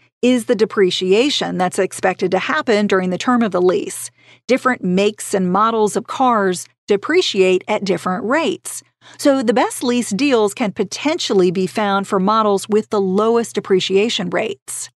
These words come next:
Unless you live in a large metropolitan area with plenty of public transportation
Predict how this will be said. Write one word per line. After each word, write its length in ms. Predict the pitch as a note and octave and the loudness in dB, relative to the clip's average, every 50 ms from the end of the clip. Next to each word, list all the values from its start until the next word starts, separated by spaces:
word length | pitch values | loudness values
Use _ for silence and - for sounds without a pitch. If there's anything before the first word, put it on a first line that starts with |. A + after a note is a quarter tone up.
| _ _ _ _ _ _ _ _ _ _ _ _ - | _ _ _ _ _ _ _ _ _ _ _ _ 0
Unless 400 | C4 C4+ C4+ C#4+ E4 D#4+ - - | 2 2 4 4 2 2 0 -2
you 80 | A#3+ | 0
live 280 | G3 F#3+ F#3+ F#3 F3+ F3 | 2 4 4 4 4 2
in 80 | F3+ F3+ | 0 -2
a 60 | E3+ | -2
large 540 | E3 E3+ F#3 G3 G3+ G#3+ A3 A3 G#3+ - G3+ | 0 2 4 6 6 6 4 4 2 0 0
metropolitan 800 | G3 F#3 - - F3+ F3 - - F#3 F#3 F#3+ F#3 - G#3 F#3 - | 0 0 0 -2 -4 -2 0 0 0 2 0 0 -2 -2 -2 0
area 480 | F#3 G3 F#3+ F#3+ F#3+ F#3 F#3 F#3 F3+ | 2 2 4 4 4 2 2 2 2
with 280 | F3+ F#3 F#3 - - - | 2 2 0 0 -6 -10
plenty 400 | - - G3+ G#3+ A#3 B3 C4+ A#3+ | -4 0 2 2 4 4 2 2
of 100 | A#3 - | 0 0
public 320 | - - G#3 F#3+ F#3+ F3+ - | -2 0 0 0 0 0 0
transportation 1000 | - F#3+ F3+ E3+ - - F3 E3+ - A3+ F#3 F#3 F#3+ - - F#3 F3+ F3+ G3 | -2 -4 -4 -4 -4 -4 -4 -4 -2 0 0 0 0 0 -2 -4 -4 -6 -8